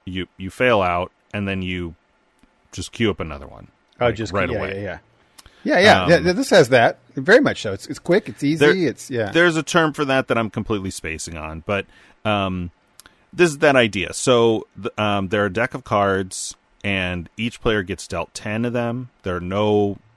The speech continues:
Speaker 1: automatic redraws, which I didn't realize the first
Speaker 2: And
Speaker 1: time
Speaker 2: the,
Speaker 1: I
Speaker 2: the
Speaker 1: played.
Speaker 2: decks also aren't big, so
Speaker 1: And
Speaker 2: you
Speaker 1: they're
Speaker 2: go
Speaker 1: not
Speaker 2: through them
Speaker 1: big.
Speaker 2: quickly.
Speaker 1: Like,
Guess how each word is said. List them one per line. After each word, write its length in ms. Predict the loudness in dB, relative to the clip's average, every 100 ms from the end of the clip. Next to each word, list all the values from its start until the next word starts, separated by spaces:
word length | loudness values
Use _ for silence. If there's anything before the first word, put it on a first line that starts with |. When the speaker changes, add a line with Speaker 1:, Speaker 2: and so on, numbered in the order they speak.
| _ _ -4
Speaker 1:
automatic 500 | 0 0 0 -2 -4
redraws, 840 | -8 -8 -6 -2 0 2 0 -2 -8
which 120 | -8
I 80 | -6
didn't 220 | -6 -8
realize 400 | -6 -6 -6 -8
the 60 | -10
first 240 | -10 0
Speaker 2:
And 140 | 2 2
Speaker 1:
time 60 |
Speaker 2:
the, 20 |
Speaker 1:
I 40 | -2
Speaker 2:
the 80 | -4
Speaker 1:
played. 120 | 4
Speaker 2:
decks 240 | 4 4
also 320 | -4 -4 2 2
aren't 220 | 2 2
big, 380 | 4 4 2 -8 _ _ _ _ _
so 180 | -20 -2
Speaker 1:
And 100 | 0
Speaker 2:
you 0 |
Speaker 1:
they're 120 | 2
Speaker 2:
go 80 | 2
Speaker 1:
not 140 | 2 2
Speaker 2:
through 80 | 0
them 80 | 0
Speaker 1:
big. 40 |
Speaker 2:
quickly. 240 | -2 -2
Speaker 1:
Like, 120 | -4